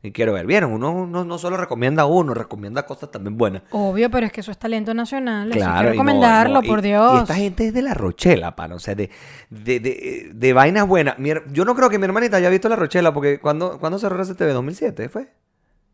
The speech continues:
Speaker 2: No me acuerdo.
Speaker 1: Creo que fue dos mil siete, y mi hermanita tenía cinco años. ¿Qué coño va a saber
Speaker 2: No,
Speaker 1: qué es ella,
Speaker 2: no,
Speaker 1: que es La
Speaker 2: no.
Speaker 1: Rochela?
Speaker 2: No, no sabe ni siquiera
Speaker 1: No,
Speaker 2: quién es
Speaker 1: sea
Speaker 2: Emilio Lovera,
Speaker 1: pendeja.
Speaker 2: chico.
Speaker 1: Sí, bueno, a lo mejor debe saber, pero X.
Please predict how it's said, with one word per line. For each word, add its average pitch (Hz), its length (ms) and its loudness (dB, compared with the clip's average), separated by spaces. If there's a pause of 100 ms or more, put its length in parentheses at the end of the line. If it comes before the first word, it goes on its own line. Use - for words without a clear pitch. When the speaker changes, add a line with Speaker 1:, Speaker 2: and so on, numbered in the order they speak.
(140)
Speaker 2:
No 202 220 -6
me 190 80 -10
acuerdo. 185 320 -10
Speaker 1:
Creo 196 160 0
que 190 80 2
fue 170 120 2
dos 180 120 6
mil 185 160 0
siete, 139 360 2
y 113 40 -4
mi 123 80 0
hermanita 120 280 -2
tenía 170 240 -6
cinco 185 300 -4
años. 117 240 -2
¿Qué 147 160 -10
coño 202 320 -4
va 202 100 -4
a - 40 -10
saber - 180 0
Speaker 2:
No, 240 120 4
Speaker 1:
qué - 100 6
es 185 80 6
ella, 185 200 6
Speaker 2:
no, 180 60 4
Speaker 1:
que 190 60 4
es 180 60 6
La 175 100 4
Speaker 2:
no. 170 100 2
Speaker 1:
Rochela? 117 440 -2
Speaker 2:
No, 240 180 -8
no 226 100 -6
sabe 285 220 2
ni 311 80 0
siquiera 262 220 4
Speaker 1:
No, 196 40 6
Speaker 2:
quién 302 140 4
es - 40 4
Speaker 1:
sea 175 100 6
Speaker 2:
Emilio 302 120 6
Lovera, 277 300 8
Speaker 1:
pendeja. 117 160 2
Speaker 2:
chico. - 80 -10
Speaker 1:
Sí, 190 280 4
bueno, 160 220 2
a 139 60 2
lo 131 100 0
mejor 127 160 -2
debe 190 160 -2
saber, 110 260 -4
pero 85 280 -12 (480)
X. - 320 -10